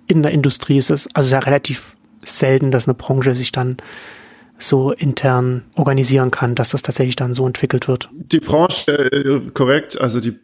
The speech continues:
Speaker 2: dass sich die Branche selbst irgendwie, dass sich Konkurrenten hinsetzen und was machen, was sinnvoll ist, sch-, äh, schwierig.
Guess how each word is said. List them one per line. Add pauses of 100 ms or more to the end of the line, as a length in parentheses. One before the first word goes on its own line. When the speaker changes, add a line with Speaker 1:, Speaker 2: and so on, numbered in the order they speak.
(120)
Speaker 2:
dass
sich
die
Branche
selbst
irgendwie,
dass
sich
Konkurrenten
hinsetzen
und
was
machen,
was
sinnvoll
ist,
sch-,
äh,
schwierig.